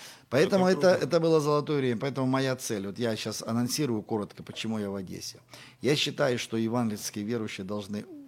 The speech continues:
Speaker 1: как бы, немножко щас пере-, пересмотреть свои эти, и объединиться, создать такие центры по городам медийные, где мы научимся творить продукт. Нам нужно, э, про-, не,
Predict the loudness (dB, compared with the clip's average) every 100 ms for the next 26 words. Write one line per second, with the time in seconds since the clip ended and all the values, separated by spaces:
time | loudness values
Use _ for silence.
0 | -18 -18 -8 -8 -6 -8 -8 -16 -20 -20
1 | -20 _ -20 -20 _ 0 0 0 -4 -6
2 | -6 -8 -10 -6 -4 -2 -4 -6 -4 -4
3 | -4 -6 -4 -6 -6 -6 -8 -10 -8 -4
4 | -4 -4 -8 -4 -2 0 -2 -6 -10 -8
5 | -8 -6 -8 -8 -8 -8 -6 -6 -4 -6
6 | -10 -10 -8 -8 -8 -10 -10 -10 -14 -16
7 | -20 -20 _ -20 -20 -18 -18 -18 -16 -4
8 | 2 4 4 2 2 0 -2 -4 -4 -6
9 | -6 -4 -6 -8 -8 -8 -10 -18 _ _
10 | _ _ _ _ _ 0 2 0 -4 -6
11 | -8 -6 -8 -2 -4 -2 -6